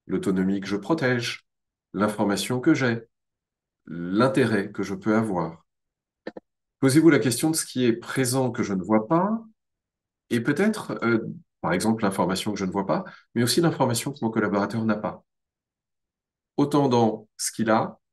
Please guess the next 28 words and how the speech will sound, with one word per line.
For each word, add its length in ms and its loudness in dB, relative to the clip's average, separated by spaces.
ce 120 -6
que 120 -2
j'ai, 300 -6
que 100 -2
de, 440 2
du 120 -8
côté 240 -2
de 120 0
ce 100 -2
qui 160 -4
me 120 2
manque, 400 -2
ce 120 -4
qui 120 -6
manque 380 -2
à 60 -8
mon 120 -6
collaborateur. 560 -6
Et 140 4
enfin, 640 -2
rendez 760 0
par 180 2
ce 140 2
travail 640 0
lisible 840 2
ce 180 -4
qui 240 -4
est 260 -8